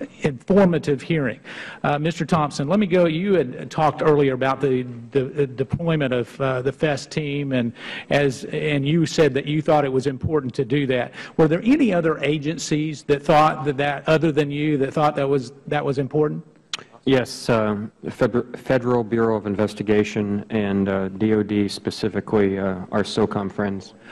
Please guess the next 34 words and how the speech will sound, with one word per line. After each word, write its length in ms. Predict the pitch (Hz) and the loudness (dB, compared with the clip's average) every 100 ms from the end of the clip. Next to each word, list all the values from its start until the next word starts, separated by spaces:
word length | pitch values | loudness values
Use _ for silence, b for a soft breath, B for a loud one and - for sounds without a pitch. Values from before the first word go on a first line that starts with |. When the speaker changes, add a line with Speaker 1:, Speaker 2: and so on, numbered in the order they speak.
| B | B
Speaker 1:
So 220 | - 151 | 0 2
you're 300 | 147 160 247 | 2 2 0
saying 480 | 226 202 185 185 180 | 0 0 0 0 0
that 220 | 143 135 135 | 0 0 0
it 120 | 143 | 2
wasn't 300 | 175 233 208 | 4 4 2
just 240 | 196 - | 0 0
you, 580 | 147 190 156 110 110 123 | 0 2 4 0 -4 -2
but 180 | 123 139 | 0 4
it, 200 | 143 139 | 2 2
the 120 | 147 | 0
D 320 | 127 135 208 220 | 0 0 2 6
O 140 | 220 | 6
D, 200 | 180 139 | 4 0
so 200 | - 143 | 0 0
outside 480 | 175 220 - 214 196 | 0 -2 2 2 2
the 80 | 202 | 2
State 280 | 208 180 | 4 2
Department, 460 | 147 143 147 139 127 | 2 0 0 0 -2
the 100 | 135 | -2
D 280 | 120 190 214 | 2 4 4
O 100 | 208 | 4
D 300 | 170 180 160 | 4 2 0
and 100 | 135 | 0
the 140 | 139 | 2
F 180 | 185 190 | 2 0
B 140 | 175 | -2
I 180 | 170 175 | 0 0
both 460 | 160 123 170 196 190 | -2 4 6 6 4
felt 320 | 175 165 156 | 2 4 2
like 280 | 147 156 127 | 0 0 -4
that 140 | 131 | -2
that 220 | 156 165 | -2 0
was 340 | 151 147 117 | 2 2 0